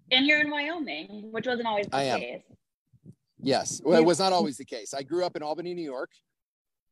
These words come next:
Speaker 2: and went to college at Saint Lawrence University before going to law school at Catholic University in D C.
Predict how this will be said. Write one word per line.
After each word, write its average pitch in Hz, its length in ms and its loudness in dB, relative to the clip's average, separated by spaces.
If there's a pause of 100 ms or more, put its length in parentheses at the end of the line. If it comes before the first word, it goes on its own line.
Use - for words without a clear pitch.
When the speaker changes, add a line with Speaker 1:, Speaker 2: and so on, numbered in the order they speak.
Speaker 2:
and 135 320 -2
went 143 120 -2
to - 60 -14
college 147 320 6
at 135 60 -6
Saint 151 240 -2
Lawrence 143 260 -2
University 135 540 2
before 127 320 0
going 131 180 0
to 127 60 0
law 127 180 6
school 131 320 2
at 110 60 -2
Catholic 139 360 4
University 117 520 0
in 107 80 -4
D 113 140 0
C. 120 380 2